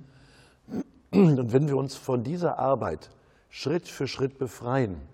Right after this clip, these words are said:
dann schaffen wir doch gleichzeitig die Zeit, bezahlte Zeit, damit Menschen über diese wirklich wichtigen Dinge nachdenken.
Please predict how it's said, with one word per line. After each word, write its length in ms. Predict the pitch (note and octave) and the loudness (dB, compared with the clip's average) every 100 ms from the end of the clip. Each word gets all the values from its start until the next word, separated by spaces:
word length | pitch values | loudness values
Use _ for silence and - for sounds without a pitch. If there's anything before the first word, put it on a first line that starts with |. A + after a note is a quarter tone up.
| - - _ - - | -20 -20 _ -20 -14
dann 180 | - A#2 | -8 -6
schaffen 360 | - C3+ - C3+ | -4 -4 -4 -4
wir 80 | A#2+ | -4
doch 120 | G#2 | -2
gleichzeitig 580 | G#2+ A#2 - B2 G2+ - | -2 -4 -4 -8 -8 -12
die 180 | G#2+ | -12
Zeit, 600 | - - C#3 A2+ A2 - - - - | -8 -2 0 0 -4 -14 -20 -20 -12
bezahlte 580 | A2+ - C3 D#3+ E3 A2+ | -10 -4 0 0 -2 -8
Zeit, 440 | - G2+ B2 - - - - - | -6 -6 -6 -10 -20 -20 -18 -2
damit 320 | A#2+ B2 B2 | 0 0 -2
Menschen 480 | A2+ B2+ - D3+ D3+ - | -4 -4 -6 -10 -10 -8
über 300 | A#2+ B2+ - - - - - _ _ _ - | -4 -4 -6 -20 -20 -20 -20 _ _ _ -2
diese 280 | C#3 B2 B2+ | 0 0 -2
wirklich 340 | G3+ A2+ G2+ | -2 -6 -6
wichtigen 720 | D3 - B2 G#2+ C3+ D3 D3+ - | -10 -10 -6 -4 -4 -6 -12 -12
Dinge 360 | G#2+ C3 C3+ | -4 -2 -2
nachdenken. 840 | B2 C3+ D3+ C3 A#2+ F2+ - C2+ | -2 -2 -4 -4 -4 -4 -8 -12